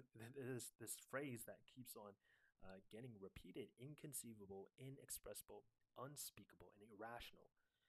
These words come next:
And through, you know, later acknowledging the contradiction about not being, um, as well as, you know, you know, you can't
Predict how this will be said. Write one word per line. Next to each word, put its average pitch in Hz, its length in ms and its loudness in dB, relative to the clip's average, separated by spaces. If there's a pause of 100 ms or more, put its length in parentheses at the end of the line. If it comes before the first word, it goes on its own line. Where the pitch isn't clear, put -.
(320)
And 135 560 8
through, 117 560 4 (160)
you 117 80 -2
know, 104 160 4
later 113 240 2
acknowledging 113 720 0 (400)
the - 80 -8
contradiction 104 720 2
about 95 320 -4
not 190 320 -6
being, 190 320 -6 (640)
um, 92 240 -6
as 101 80 -2
well 104 160 4
as, 95 80 2
you 95 160 -4
know, 92 240 -4 (240)
you 92 80 -12
know, 87 80 -12
you 92 160 -14
can't 104 200 -4